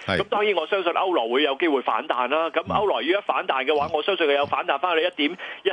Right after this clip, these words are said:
Speaker 2: 四啊，嗰啲，嗰啲位置。但係一點一五都難過㗎啦，去返呢啲位置，因為你始終有英國嘅問題拖，
Speaker 1: 係。
Speaker 2: 拖住佢。
Speaker 1: 嗯。
Speaker 2: 咁當然啦，如果你係好多嘅民粹主義入咗去嘅，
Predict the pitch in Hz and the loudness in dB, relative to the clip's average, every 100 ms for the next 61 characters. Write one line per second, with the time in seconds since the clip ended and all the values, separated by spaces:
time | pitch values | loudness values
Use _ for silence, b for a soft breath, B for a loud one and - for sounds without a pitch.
0 | - - 135 151 151 147 156 160 170 165 | -2 -2 2 2 2 0 0 2 2 2
1 | 151 175 147 135 151 151 208 214 208 - | 2 2 0 0 -2 0 -2 0 -2 -2
2 | 151 165 196 98 101 110 127 123 120 143 | -4 -2 0 0 0 0 2 2 2 0
3 | - 175 170 151 117 113 135 196 208 156 | 0 0 2 0 -2 -4 -2 0 -2 -4
4 | 156 165 180 143 180 196 180 135 147 160 | -2 0 0 0 -2 -2 -2 -2 -2 -2
5 | 117 92 170 160 - 160 135 127 117 107 | 0 0 0 -2 0 -2 -2 0 0 -2
6 | B 104 85 - 233 269 233 247 240 226 | B -2 0 0 -2 -4 -2 0 2 2
7 | 214 151 220 214 208 175 147 165 214 214 | 2 2 2 2 2 0 0 -2 0 -2
8 | 214 185 139 127 180 170 202 180 160 143 | 0 0 -2 0 -2 2 2 2 2 0
9 | - 175 175 147 | 0 0 0 0